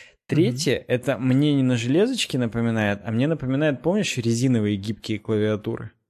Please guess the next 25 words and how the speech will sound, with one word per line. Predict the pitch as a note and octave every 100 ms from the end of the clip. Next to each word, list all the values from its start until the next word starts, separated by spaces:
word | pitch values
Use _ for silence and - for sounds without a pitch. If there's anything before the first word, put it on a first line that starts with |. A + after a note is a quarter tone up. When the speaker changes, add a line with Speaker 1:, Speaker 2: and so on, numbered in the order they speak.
| - - -
Speaker 2:
Да, | D3+ B2 A2+ A#2
Speaker 1:
Э, |
Speaker 2:
да. | C3 B2 A#2 B2 -
Speaker 1:
там | C#3 C#3 C#3+ D#3
именно | C#3+ C3 B2
клавиши, | B2 D3 G3 F3 -
они | A2+ C3
как | C3 A#2+
бы | A2
вот | A2+ G#2
внутри, | G#2+ B2+ B2 D3 B3
но | C4+ C3+
обтянуты | A#2+ - D3 F3 C#3+ A#2
также | - B2 A#2+ G#2+ G2+
вот, | G2+ G2+ -
э, | A2+ A2+
той | A#2+ A#2+
же | G#2 A2
резиной, | G#2+ G#2+ D3+ A#2+
что | G#2 - A2
и, | A2 A2+
э, | - - - - A#2+
как | G#2 G2
бы | -
корпус, | - A2 - - -